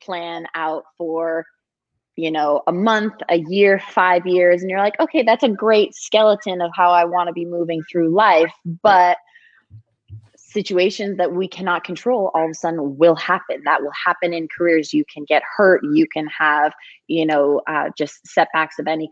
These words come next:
kind. And it's just going to have to be h-, how you are adapting to this mentally. And covid is, is such a huge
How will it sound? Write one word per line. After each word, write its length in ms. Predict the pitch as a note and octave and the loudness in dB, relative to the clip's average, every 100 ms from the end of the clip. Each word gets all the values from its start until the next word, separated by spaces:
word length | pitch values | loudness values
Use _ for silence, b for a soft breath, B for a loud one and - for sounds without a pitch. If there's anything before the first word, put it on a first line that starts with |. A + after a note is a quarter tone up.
| - | -8
kind. 280 | D#3+ E3 D#3+ | -6 -4 -4
And 180 | E3 | -2
it's 220 | E3 D3+ - | -4 -6 -4
just 240 | E3+ - | -4 -2
going 220 | F3+ E3+ | -4 -4
to 40 | D#3+ | -4
have 200 | D#3 - | -4 -4
to 80 | |
be 140 | - D3+ | -10 -10
h-, 60 | - B - - | -12 B -14 -2
how 180 | F3 G3 | 4 4
you 300 | F#3+ E3+ E3 | 4 4 2
are 200 | D#3 D#3 | 0 0
adapting 640 | D3 D3+ D3+ - D#3 D3 D3+ - | 2 0 -2 -4 -8 -8 -10 -8
to 160 | D3+ | -6
this 180 | C3+ C3+ | -4 -6
mentally. 400 | C#3 A#2+ - C3 E3 | -8 -8 -6 -6 -4
And 140 | D#3 | -6
covid 540 | - C#4 D4+ G3+ G3 - | 0 2 4 4 4 4
is, 280 | F3+ F3 - B B B B B | 4 4 0 B B B B B
is 300 | D#3+ E3+ E3 - | 4 4 4 -2
such 220 | F#3 F3+ E3 | -2 -2 -4
a 40 | |
huge 720 | - _ G3 F#3 E3+ D#3 - | -12 _ -4 -2 -2 -4 -8